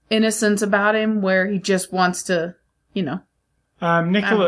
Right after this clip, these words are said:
Speaker 1: Um,
Speaker 2: Nicola Peltz plays his, uh, daughter, Tessa Yeager. What do you reckon?
Speaker 1: She's all right.
Speaker 2: I mean, it's a Michael Bay thing, isn't it?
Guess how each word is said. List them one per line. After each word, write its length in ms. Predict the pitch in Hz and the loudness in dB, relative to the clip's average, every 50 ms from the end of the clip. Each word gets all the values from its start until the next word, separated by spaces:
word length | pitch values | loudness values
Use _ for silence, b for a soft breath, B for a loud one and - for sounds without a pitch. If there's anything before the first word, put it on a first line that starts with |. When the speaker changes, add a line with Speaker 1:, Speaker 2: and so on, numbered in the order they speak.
| 175 - | 0 -2
Speaker 1:
Um, 60 | - - | -4 -2
Speaker 2:
Nicola 380 | 196 202 202 202 190 180 175 175 | 0 0 0 2 0 0 0 -2
Peltz 500 | - - 196 185 180 180 - - - - | -2 0 0 0 0 -4 -8 -12 -12 -2
plays 320 | - 170 160 156 151 143 | 0 2 2 2 0 -2
his, 200 | 156 156 143 147 | -4 -6 -2 -2
uh, 200 | 160 156 151 151 | -2 0 0 -2
daughter, 520 | 139 156 160 160 156 156 156 - 151 151 - _ _ _ _ _ _ _ _ _ _ _ _ _ _ _ | 0 2 2 4 2 2 0 -4 -8 -8 -10 _ _ _ _ _ _ _ _ _ _ _ _ _ _ _
Tessa 480 | - - - 175 - - 170 147 127 - _ _ | -8 -2 0 0 0 0 -2 -2 -2 -6 _ _
Yeager. 360 | 156 151 147 139 139 151 147 - _ _ _ _ _ _ _ _ _ _ _ _ _ _ _ _ | -2 -2 -2 -2 -4 -8 -10 -12 _ _ _ _ _ _ _ _ _ _ _ _ _ _ _ _
What 100 | - 156 135 | -6 -4 -2
do 40 | 151 | -2
you 40 | |
reckon? 220 | 151 147 151 139 - - - _ _ | -2 -2 -4 -8 -10 -12 -20 _ _
Speaker 1:
She's 260 | - - 269 233 214 | -12 -8 -6 -4 -4
all 80 | 214 208 | -2 -2
right. 260 | 220 262 330 - - - _ _ _ _ _ _ _ _ _ _ | -2 -2 -4 -6 -10 -14 _ _ _ _ _ _ _ _ _ _
Speaker 2:
I 40 | 185 | 0
mean, 200 | 190 196 196 190 | 2 2 2 2
it's 160 | 190 190 - | 0 2 2
a 40 | 202 | 2
Michael 320 | 208 220 220 214 214 170 | 4 4 2 2 0 0
Bay 240 | 147 175 180 180 175 | 2 2 2 2 0
thing, 200 | 151 160 151 147 | 0 -2 0 0
isn't 220 | 156 156 156 147 | 0 0 0 -2
it? 100 | 139 135 | -4 -6